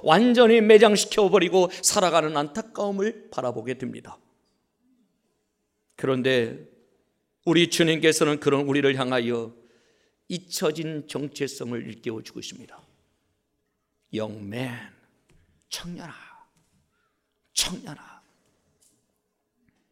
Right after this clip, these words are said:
이 주님의 음성이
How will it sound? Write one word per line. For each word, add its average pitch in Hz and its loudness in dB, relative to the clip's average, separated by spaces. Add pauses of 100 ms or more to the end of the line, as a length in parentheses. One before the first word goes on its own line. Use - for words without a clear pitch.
(1500)
이 147 -4
주님의 143 2
음성이 123 -4